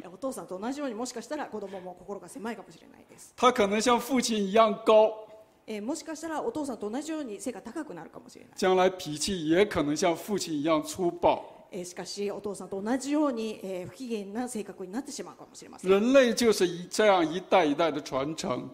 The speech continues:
Speaker 1: えー、人というのはこのように一代一代、えー、受け継いでいくものです。
Speaker 2: 我们会继承我们父母很多好的东西，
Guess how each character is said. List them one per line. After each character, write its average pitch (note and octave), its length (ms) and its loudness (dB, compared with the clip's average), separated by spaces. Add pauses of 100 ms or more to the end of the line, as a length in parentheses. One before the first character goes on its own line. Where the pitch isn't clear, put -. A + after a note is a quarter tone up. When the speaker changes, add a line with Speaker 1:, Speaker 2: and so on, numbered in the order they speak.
(280)
Speaker 1:
え F#3+ 180 -10
ー、 F3+ 240 -20
人 G3+ 220 -10
と G3+ 160 -6
い G#3 140 -4
う G3 40 -10
の F#3+ 120 -14
は A#3+ 220 -6
こ A#3 100 -8
の B3+ 80 -8
よ C4+ 60 -6
う - 20 -8
に G#3+ 160 -10
一 G3+ 180 -14
代 G3 260 -6
一 F#3 140 -12
代、 A#3+ 360 -4
え F3 280 -12
ー、 - 60 -18
受 F3 140 -16
け - 40 -20
継 F3+ 120 -12
い F3 40 -12
で - 100 -18
い - 40 -20
く - 80 -18
も - 140 -18
の - 100 -20
で - 140 -18
す。 - 260 -20
Speaker 2:
我 F#3+ 100 6
们 A3 140 6
会 C4 160 4
继 B3+ 300 2
承 A3 200 4
我 G3 140 6
们 G3 140 4
父 A#3 260 2
母 F3+ 160 6
很 F3 220 2
多 A3 120 12
好 E3 320 6
的 F#3 140 4
东 G#3+ 240 4
西， E3+ 260 0